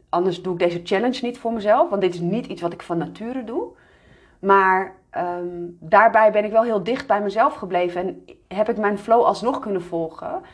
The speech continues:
Behalve dat dit volledig vanuit vertrouwen ging en niet meer vanuit, ehm, perfectionisme. En misschien nodigt dit jou uit om, ik hou hier namelijk van.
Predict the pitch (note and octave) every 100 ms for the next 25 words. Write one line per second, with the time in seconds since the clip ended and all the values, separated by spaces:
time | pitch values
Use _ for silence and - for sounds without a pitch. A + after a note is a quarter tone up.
0 | - _ A#3 A#3+ B3+ A3+ A#3 A3+ G#3+ A3
1 | A#3+ A#3+ A#3 G#3 - F#3+ - G3+ A#3+ A3
2 | - F#3 E3+ G3 G3+ G#3+ G3 F#3 F#3 D#3+
3 | E3 E3+ - _ _ - - - _ -
4 | F3+ E3 E3 E3 E3 - _ _ _ -
5 | F3 G3 B3 F3+ F#3+ - - G#3+ A3 -
6 | D#4+ C4+ B3 D4 D4+ A#3+ A#3+ G#3+ - F3+
7 | G#3+ G4 - - - G3+ G3+ - A3 E3+
8 | - D3+ G#3+ D#4 A3 F3+ E3 D3+ D3 D3+
9 | - D#3 A#3+